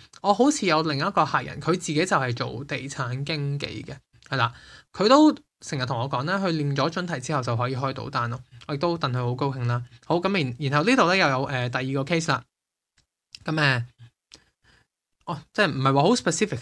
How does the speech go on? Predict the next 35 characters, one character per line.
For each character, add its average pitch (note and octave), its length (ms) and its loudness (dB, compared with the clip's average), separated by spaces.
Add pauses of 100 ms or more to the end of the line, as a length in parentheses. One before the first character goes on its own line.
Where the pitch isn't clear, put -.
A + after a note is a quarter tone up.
嘅， C#3 240 2
但 - 0 -
係 D#3+ 140 6
有 C#3 160 4
一 F3+ 40 2
個 G3 120 4
客 D3 100 2
人 A#2 160 -2
就 B2 340 -4
好 B2+ 120 -4
開 F#3+ 180 4
心 F#3+ 120 -2
咁 F3+ 100 -2
樣 D#3+ 120 -4
同 D#3 100 -4
我 B2+ 80 -6
反 C3 180 -2
映 D3 120 -4
啦。 D#3 260 4
咁 F#3 420 -2 (100)
就， C#3 360 2 (320)
呃， C#3 140 -2
練 D3+ 180 0
咗 D#3+ 120 2
之 G3 180 0
後， D3+ 140 6
佢 D3 120 4
話 C3+ 160 4
都 E3+ 160 0
對 E3 160 -2
佢 C3 180 -4
好 C3 180 -4
有 C#3+ 180 2
幫 D3+ 240 0
助， C#3+ 100 -4